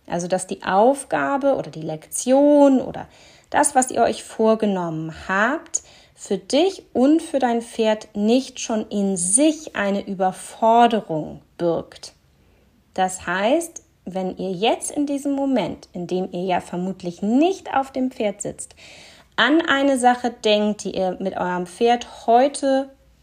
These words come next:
oder meinetwegen morgen vorhabt, werdet ihr dann bei der Idee im Kopf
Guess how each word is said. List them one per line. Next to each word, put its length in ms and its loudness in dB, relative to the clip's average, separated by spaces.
oder 260 -8
meinetwegen 640 -2
morgen 640 4
vorhabt, 960 0
werdet 400 2
ihr 120 0
dann 220 0
bei 140 2
der 260 -2
Idee 460 0
im 340 0
Kopf 600 -6